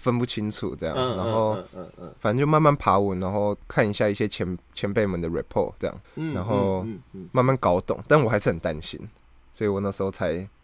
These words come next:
Speaker 1: 诶，问了其他的，怎么讲，
Speaker 2: 前辈。
Speaker 1: 粉丝前辈这样。
Speaker 2: 嗯，嗯，嗯。
Speaker 1: 对啊，所以我觉得我很能懂，就是你第一次参加一定会很不安嘛，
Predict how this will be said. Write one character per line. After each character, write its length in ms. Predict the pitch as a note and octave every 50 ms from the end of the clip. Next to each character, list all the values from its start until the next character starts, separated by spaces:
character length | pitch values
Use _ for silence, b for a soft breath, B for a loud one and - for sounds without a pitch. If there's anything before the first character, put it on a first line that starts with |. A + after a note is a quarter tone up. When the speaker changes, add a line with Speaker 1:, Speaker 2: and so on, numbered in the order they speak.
| _
Speaker 1:
诶， 80 | - G2
问 240 | F#2 F#2 A#2 A#2 G2+
了 100 | G2 F#2
其 220 | - - - F2+
他 160 | - - G2
的， 320 | F#2+ - F#2+ E2+ - - G#2+ - _ _ - _ _
怎 180 | - - - F2+
么 60 | E2
讲， 140 | E2+ - G#2+
Speaker 2:
前 100 | G#2 F2
辈。 60 | -
Speaker 1:
粉 160 | - G2+ F2 F2
丝 100 | G2 G2
前 220 | - - F#2 -
辈 180 | - G2+ F2 D2+
这 120 | - -
样。 100 | - G#2+ - -
Speaker 2:
嗯， 300 | A#2+ A#2+ A#2+ A2 G#2 G2+ G2+
嗯， 220 | G#2 G2+ F#2+ F2+ - _
嗯。 180 | G#2+ G2 A2+ - - -
Speaker 1:
对 100 | E3+ D#3+
啊， 80 | D3
所 140 | E3 - F#3+
以 160 | G3 F#3 - - _ _ _ _ _ _ _
我 120 | - C3+
觉 140 | B2+ G#2 C#3
得 100 | D3+ D#3
我 60 | D3+
很 160 | C#3 A#2+ D3+ B2+
能 180 | A2+ G#2 G#2+ A2
懂， 280 | - - G#2+ G2+ G#2
就 80 | G#2+ A2
是 100 | A#2+ B2
你 140 | B2 A2+ G2
第 140 | - E3
一 20 | D#3+
次 100 | D#3+ D#3+
参 140 | D#3 E3 D3
加 80 | D3
一 60 | C#3+
定 100 | C3 C3+
会 60 | B2+ C3
很 120 | C3 F2
不 180 | E2 - G2 F2
安 140 | F2 F2
嘛， 240 | F2 F2 F2 D2 -